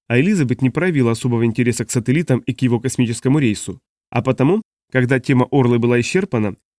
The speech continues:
Ян занялся приготовлением коктейлей. Новый рецепт назывался «Долина смерти». Как объяснил бармен, это напиток горячий, сухой и убийственный, и почти всё табаско остаётся для леди. Тергус Смит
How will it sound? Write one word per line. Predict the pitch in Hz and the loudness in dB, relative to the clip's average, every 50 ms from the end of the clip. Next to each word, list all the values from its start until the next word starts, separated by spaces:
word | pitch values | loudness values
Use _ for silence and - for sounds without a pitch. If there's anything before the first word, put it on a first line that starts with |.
| _ - | _ -2
Ян | 139 202 214 | -2 0 0
занялся | 151 135 123 139 170 - 147 123 | 2 2 0 0 0 0 -2 0
приготовлением | - 127 113 120 120 - 127 120 123 120 117 117 110 | 0 0 0 0 0 -2 0 0 0 0 0 0 -2
коктейлей. | - 139 - - - 110 98 92 92 - _ _ _ _ _ _ _ _ _ _ _ - | -4 -8 -14 -10 -8 -6 -6 -6 -6 -10 _ _ _ _ _ _ _ _ _ _ _ 2
Новый | 131 131 120 120 113 | 2 4 4 4 2
рецепт | 117 - - 196 190 - | 2 0 0 -2 0 0
назывался | 127 110 110 120 143 165 - - 147 | -2 -2 -2 -2 -2 -2 -2 -2 -2
«Долина | - 131 147 139 123 117 123 | 0 0 2 2 2 2 0
смерти». | 127 - - 107 98 92 - - - 127 - _ _ _ _ _ _ _ _ _ | -2 -2 -6 -6 -8 -8 -10 -14 -16 -16 -18 _ _ _ _ _ _ _ _ _
Как | - 131 110 | -2 0 2
объяснил | 127 120 120 123 120 - 131 120 113 | 2 2 2 0 0 0 0 0 0
бармен, | 120 165 175 127 117 104 95 _ _ _ _ _ _ | 0 0 0 0 0 -2 -4 _ _ _ _ _ _
это | - 120 117 - 123 | -4 -2 0 2 2
напиток | 123 123 120 131 - 127 113 | 2 2 0 0 -2 -2 -2
горячий, | 107 120 120 147 165 - - 117 | -2 0 0 0 -2 -2 -4 -4
сухой | - - 113 - 151 156 | -4 -4 -2 0 0 0
и | 135 131 | 2 2
убийственный, | 139 147 127 113 104 - - - 104 101 98 95 - _ _ _ _ - | 0 0 0 -2 -4 -6 -6 -6 -6 -6 -6 -6 -10 _ _ _ _ -6
и | 127 123 | -4 0
почти | 127 135 123 - - 139 | 0 0 0 0 -2 -2
всё | 123 - 139 127 | -2 -2 -2 -2
табаско | - 120 110 - 160 - - - 110 | -2 -2 -2 -2 -2 -4 -4 -6 -4
остаётся | - 117 - - 139 127 120 127 - - 113 | -4 -4 -4 0 2 2 2 2 0 -2 -2
для | 104 120 127 | 0 0 0
леди. | 117 101 92 87 - 87 - _ _ _ _ _ _ _ _ _ _ _ _ | 0 -2 -4 -6 -10 -14 -14 _ _ _ _ _ _ _ _ _ _ _ _
Тергус | - 131 120 113 104 117 - | 0 0 2 2 0 -4 -2
Смит | - 156 185 185 _ | 0 -2 -2 -2 _